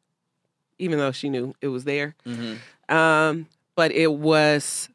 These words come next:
Speaker 1: uh, ooh, Smirnoff.
Speaker 2: Okay.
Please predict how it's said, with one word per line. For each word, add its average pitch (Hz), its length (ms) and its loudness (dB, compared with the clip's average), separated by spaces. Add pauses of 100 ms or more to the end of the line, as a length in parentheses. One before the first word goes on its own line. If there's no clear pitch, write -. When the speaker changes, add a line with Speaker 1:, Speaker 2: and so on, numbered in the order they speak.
(240)
Speaker 1:
uh, 127 1000 0 (340)
ooh, 285 600 -2 (720)
Smirnoff. 220 420 2 (680)
Speaker 2:
Okay. 113 260 -10